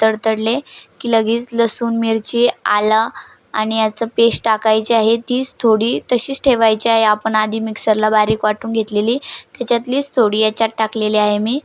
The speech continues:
आणि कोथिंबीर टाकलेली आहे आणि ते सगळं चांगलं परतल्यानंतर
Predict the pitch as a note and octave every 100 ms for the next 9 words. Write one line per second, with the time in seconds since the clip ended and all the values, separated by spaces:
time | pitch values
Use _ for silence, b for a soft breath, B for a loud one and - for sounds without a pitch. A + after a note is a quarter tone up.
0 | B B B A3+ A3+ B3 A#3 - B3 B3
1 | A#3 A#3 A3+ A3+ A3+ A3+ A3 A#3 - A3
2 | A3 A#3 A3+ A3+ G#3+ A3 A#3+ - _ -
3 | A3+ A3 A3 A3 A3+ G#3+ G#3+ A3 G#3+ G#3+
4 | G#3+ G#3+ A3+